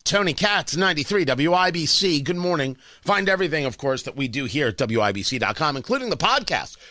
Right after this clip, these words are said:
for Tony Katz in the Morning News and Tony Katz Today. It is all there at W I B C dot com.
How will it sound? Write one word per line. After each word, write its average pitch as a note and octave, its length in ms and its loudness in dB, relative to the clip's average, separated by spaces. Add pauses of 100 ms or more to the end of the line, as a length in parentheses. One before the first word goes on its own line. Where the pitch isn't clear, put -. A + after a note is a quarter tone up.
(120)
for F3+ 100 -4
Tony F3 220 2
Katz F3+ 280 0
in D3+ 40 -4
the D3+ 40 0
Morning D3 220 0
News C#3+ 180 0
and G#2+ 100 -8
Tony C3+ 200 0
Katz C#3 280 0
Today. C#3+ 320 0
It C3 120 -2
is A#2 240 -2
all D#3 320 4
there A2+ 360 0 (380)
at C#3+ 180 -2
W C3 280 2
I A2+ 100 2
B A2 80 -2
C B2+ 160 -2
dot F#2+ 200 -2
com. C3+ 300 -2